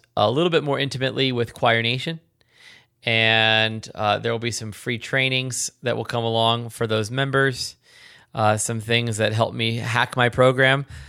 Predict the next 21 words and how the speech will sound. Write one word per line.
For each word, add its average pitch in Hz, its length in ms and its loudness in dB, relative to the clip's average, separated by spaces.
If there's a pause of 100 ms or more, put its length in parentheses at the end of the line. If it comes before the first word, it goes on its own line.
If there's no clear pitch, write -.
(360)
uh, 110 200 4
things 127 240 0
that 123 80 6
I - 20 8
don't 117 140 4
have 117 120 4
enough 113 180 0
time 117 320 2
to 113 80 -4
explain 117 680 0
in 110 240 -6
a 107 40 0
short - 320 -4
episode 135 480 -2 (680)
that 110 100 0
I'll 110 100 4
go 110 220 2
more 113 260 -2
in 113 140 -2
depth 117 260 2
into. 135 400 -4